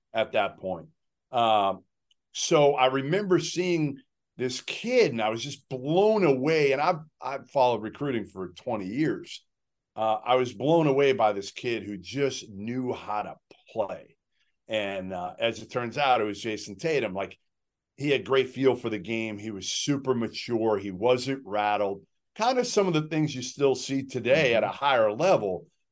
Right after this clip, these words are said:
Speaker 1: Um, so I reached out to him, again, known him a long time, almost ten years. Um, and it's cool. Like, you know, I interviewed him on air at E S P N in high
Speaker 2: Mm-hmm.
Speaker 1: school. I interviewed him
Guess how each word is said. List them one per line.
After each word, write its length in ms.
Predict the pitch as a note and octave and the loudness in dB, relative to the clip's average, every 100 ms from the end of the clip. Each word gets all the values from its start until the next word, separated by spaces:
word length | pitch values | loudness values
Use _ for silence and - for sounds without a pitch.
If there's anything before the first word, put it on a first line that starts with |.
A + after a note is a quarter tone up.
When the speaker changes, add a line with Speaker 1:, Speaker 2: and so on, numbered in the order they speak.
| _ | _
Speaker 1:
Um, 480 | B2 B2 A#2 A2 G2 _ _ _ | 2 4 6 2 0 _ _ _
so 180 | - F#3+ | -4 4
I 60 | F#3+ | 6
reached 280 | G3 D#3+ D#3+ | 6 4 4
out 200 | C#3+ C3+ | 4 2
to 100 | A#2+ | -2
him, 460 | B2 B2+ B2 A#2 - | -2 -2 -2 -6 -12
again, 360 | G#2+ A2 G#2+ G2+ | -8 -2 -2 0
known 220 | B2 A#2+ | -2 0
him 60 | |
a 60 | A2+ | 0
long 280 | G#2 G#2 G2 - | 0 0 -4 -6
time, 280 | A2 G#2 G2+ | -2 -2 -2
almost 320 | F#2+ F#2 - | -8 -10 -10
ten 200 | G2+ G2 | -10 -8
years. 480 | G#2 G2+ G2+ - - _ _ _ - | -6 -6 -6 -10 -20 _ _ _ -10
Um, 500 | F#2+ F#2+ F2+ F2 D#2 _ _ _ _ _ _ _ _ _ - | -6 -6 -6 -10 -14 _ _ _ _ _ _ _ _ _ -6
and 100 | C3+ | -2
it's 160 | B2+ - | -2 -4
cool. 380 | D3 C3+ G2 G2 | 2 4 4 0
Like, 320 | A2 G2+ - - _ _ _ _ _ _ _ _ _ | -2 -2 -6 -20 _ _ _ _ _ _ _ _ _
you 80 | A2+ | -8
know, 60 | G2+ | -2
I 180 | B2 | 2
interviewed 400 | C3+ C3 A#2+ A#2+ | 2 0 -2 -2
him 300 | A#2+ A#2 A2+ - | -2 -2 -4 -4
on 240 | A#2 C3 | 0 2
air 440 | B2+ A#2 A2+ G#2+ - _ _ _ | 2 2 2 0 -6 _ _ _
at 180 | A#2 A2+ | -2 0
E 140 | A2+ | 2
S 140 | A2+ - | 0 -4
P 280 | - G#2+ G2 | -10 -8 -6
N 360 | F2+ F2+ F2+ - _ | -6 -8 -12 -16 _
in 340 | G#2+ G2+ F#2+ | -12 -12 -12
high 200 | F#2+ C#3+ | -6 -4
Speaker 2:
Mm-hmm. 80 | D3+ | -4
Speaker 1:
school. 260 | - - - _ _ _ _ | -6 -14 -18 _ _ _ _
I 120 | A#2 | -2
interviewed 340 | B2 B2 A#2 A2 | -2 -2 -2 -2
him 160 | G#2 | -4